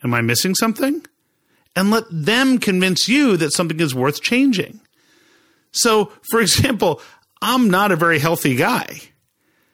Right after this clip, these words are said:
You know, I've got some serious weight to lose, and I've been talking about it for a long time.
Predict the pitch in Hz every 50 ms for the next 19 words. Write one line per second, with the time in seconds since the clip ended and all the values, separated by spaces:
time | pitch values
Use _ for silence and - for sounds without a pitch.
0 | _ _ _ _ _ _ _ _ _ _ _ _ _ _ _ _ _ _ _ _
1 | _ _ - - 156 156 151 - - _ - - 233 240 196 175 147 131 - -
2 | 143 135 - - 165 156 151 135 - 131 190 269 285 - - 160 131 117 110 -
3 | - - - - - - - - _ _ _ _ - 190 196 196 190 190 - -
4 | - - - - 226 180 - 196 233 220 214 156 147 143 135 131 151 143 139 139
5 | 139 139 135 131 127 185 233 269 254 170 - - - _